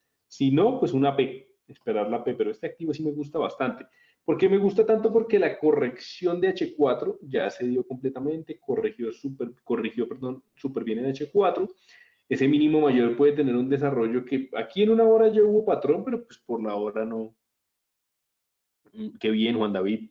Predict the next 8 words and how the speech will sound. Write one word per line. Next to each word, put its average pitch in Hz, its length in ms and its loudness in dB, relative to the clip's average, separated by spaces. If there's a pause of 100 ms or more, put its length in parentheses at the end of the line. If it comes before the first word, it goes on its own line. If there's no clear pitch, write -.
súper - 300 -8
bien, 98 240 -4
te 95 100 -8
felicito. 98 600 -10 (240)
<laughs> - 200 -14
Qué 113 80 -8
bueno 113 260 0
que - 280 -2